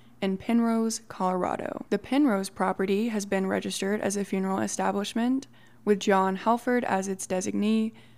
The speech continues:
until November thirtieth, twenty twenty-two.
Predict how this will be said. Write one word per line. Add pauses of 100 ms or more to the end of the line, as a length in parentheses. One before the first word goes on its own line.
until
November
thirtieth, (120)
twenty
twenty-two.